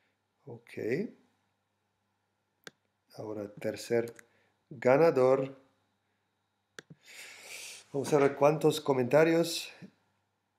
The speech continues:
Trescientos setenta comentarios únicos. Siempre son mucho, mucho más comentarios, pero hay gente que lo hacen doble, triple o dicen otra cosa. Mori Crypto, saludos, Ronnie, siempre interesante. Gracias.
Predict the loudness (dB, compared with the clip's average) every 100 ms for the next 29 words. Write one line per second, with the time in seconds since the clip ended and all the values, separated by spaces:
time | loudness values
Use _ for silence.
0 | _ _ _ _ _ _ -20 _ _ _
1 | 0 4 4 4 2 0 -2 -2 0 2
2 | 2 2 0 0 2 2 2 -2 -2 -2
3 | 0 2 0 0 8 8 10 6 4 6
4 | 6 6 4 4 4 0 0 0 -2 -4
5 | 2 6 6 4 0 0 2 2 2 2
6 | -2 -4 -4 0 0 0 -4 4 6 8
7 | 8 6 6 2 4 6 6 4 0 0
8 | -4 -4 -4 -4 -6 -4 -2 0 0 -2
9 | -10 -10 10 12 12 10 6 6 6 6
10 | 8 8 6 4 4 8 8 8 8 6
11 | 4 6 6 6 4 4 6 8 6 0